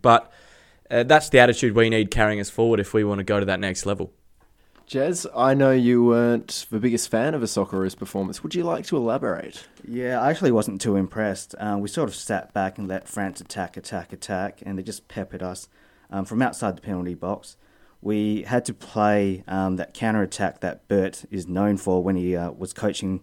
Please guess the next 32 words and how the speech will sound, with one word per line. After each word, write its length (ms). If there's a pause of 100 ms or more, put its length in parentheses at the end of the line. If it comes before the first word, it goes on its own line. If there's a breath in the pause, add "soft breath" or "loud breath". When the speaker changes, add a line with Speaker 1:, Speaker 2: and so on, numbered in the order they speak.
(420 soft breath)
Speaker 3:
the 80
Saudi 300
Arabians. 600 (540 soft breath)
Um, 260
and 100
our 140
front 380
four 280
were 80
just 240
pretty 200
much, 440
uh, 260 (120)
ineffective. 720 (320 soft breath)
You 80
saw 220
when 320
Rogic 360
got 140
subbed 360
out 340 (100)
that, 380
uh, 260 (560 soft breath)
Juric 300
had 140
to 40
come 200
into 180
the 60
game 360
as 140
well. 340